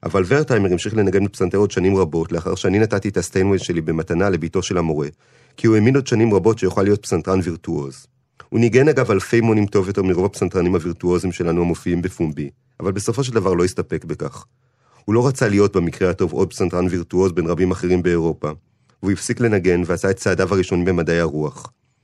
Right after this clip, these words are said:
אני עצמי, כך נדמה לי, היטבתי לנגן מוורטהיימר, אבל לעולם לא הייתי יכול להיטיב לנגן כמו גלן. ומסיבה זו, כלומר מאותה סיבה כמו ורטהיימר, נטשתי את הנגינה בפסנתר ברגע אחד. הייתי חייב לנגן טוב יותר מגלן, אבל זה לא היה אפשרי.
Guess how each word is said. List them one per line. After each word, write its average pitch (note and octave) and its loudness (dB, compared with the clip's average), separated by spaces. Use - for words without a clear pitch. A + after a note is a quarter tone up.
אני F#2+ 2
עצמי, C3+ 0
כך A2 -2
נדמה G2 2
לי, G#2 2
היטבתי G2+ 0
לנגן D#2+ 0
מוורטהיימר, D2 -6
אבל E2 -6
לעולם E2+ 0
לא E2+ -4
הייתי E2 -4
יכול E2 -4
להיטיב D#2 -4
לנגן D#2 -4
כמו D#2+ -6
גלן. C#2+ -8
ומסיבה F2 -2
זו, F#2+ 0
כלומר D#2 -2
מאותה D2+ -4
סיבה D#2 -8
כמו D#2 -6
ורטהיימר, E2 -2
נטשתי A2+ -2
את A2+ 0
הנגינה F2+ 2
בפסנתר F#2 0
ברגע E2+ 0
אחד. - -6
הייתי A#2+ 0
חייב G#2 0
לנגן E2 0
טוב D#2+ -4
יותר E2 -4
מגלן, D#2 -4
אבל F2 -6
זה E2 -4
לא F#2+ 2
היה D#2+ 0
אפשרי. D2+ -12